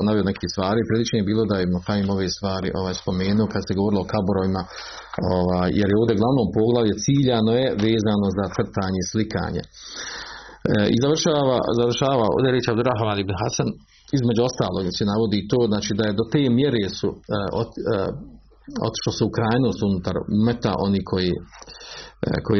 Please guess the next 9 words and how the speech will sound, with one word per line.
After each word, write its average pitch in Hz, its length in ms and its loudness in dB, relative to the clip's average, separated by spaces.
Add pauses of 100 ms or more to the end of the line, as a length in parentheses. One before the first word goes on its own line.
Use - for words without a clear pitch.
rade 107 200 2
određene 98 300 2
stvari 101 220 2
oko 87 140 -2 (100)
kaborova, 131 540 2 (1200)
da 123 140 4
su 123 60 0 (100)
čak, 131 120 2 (100)
jel, 123 100 2